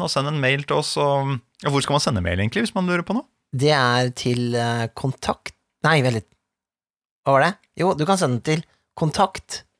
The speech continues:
Speaker 2: med K at rollespill dot info.
Speaker 1: Mhm.
Speaker 2: For det,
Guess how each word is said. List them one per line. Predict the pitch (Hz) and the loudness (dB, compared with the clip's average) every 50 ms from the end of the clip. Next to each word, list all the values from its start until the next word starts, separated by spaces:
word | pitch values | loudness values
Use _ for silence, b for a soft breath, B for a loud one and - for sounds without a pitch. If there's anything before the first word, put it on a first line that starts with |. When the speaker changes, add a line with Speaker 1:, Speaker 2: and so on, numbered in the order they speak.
| _ _ - | _ _ -2
Speaker 2:
med | 131 139 - - | -2 -2 -2 -2
K | - - 123 131 170 - - - _ _ _ _ _ _ _ _ _ _ _ _ - | -4 -2 0 2 0 0 -2 -6 _ _ _ _ _ _ _ _ _ _ _ _ -4
at | - 143 139 - _ - - - - _ _ _ _ _ _ _ - | -2 -2 -2 -2 _ -10 -10 -10 -10 _ _ _ _ _ _ _ -4
rollespill | 135 135 131 110 107 110 - - 117 113 107 | 0 0 0 0 0 -2 -4 -4 -4 -4 -4
dot | 113 104 - - | -4 -6 -4 -4
info. | 104 104 107 - 180 214 214 - _ _ - | -4 -4 0 0 0 0 0 -2 _ _ -8
Speaker 1:
Mhm. | 117 110 107 139 185 - _ _ _ _ | -6 -4 -4 -4 -6 -10 _ _ _ _
Speaker 2:
For | - 117 | -6 -4
det, | 113 117 117 113 110 110 113 113 113 110 113 | -2 -2 -2 -2 -2 -2 -2 -2 -2 -4 -4